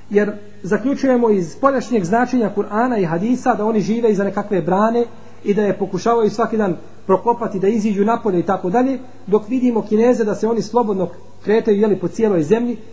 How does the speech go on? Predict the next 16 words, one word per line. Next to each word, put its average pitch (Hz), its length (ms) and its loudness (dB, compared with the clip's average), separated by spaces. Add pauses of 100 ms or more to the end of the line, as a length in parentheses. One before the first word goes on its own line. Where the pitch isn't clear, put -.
(140)
i 196 100 -2
da 190 100 0
nisu, 220 360 0 (500)
ovaj, 185 320 2
iza 175 140 0
brane, 226 440 0 (100)
a 226 100 0
i 254 60 4
sami 302 340 0
opis 294 340 0
Jeđuđa 233 360 2
i 226 60 2
Međuđa 226 380 0
koji 226 180 -2
je 208 80 2
došao 247 420 2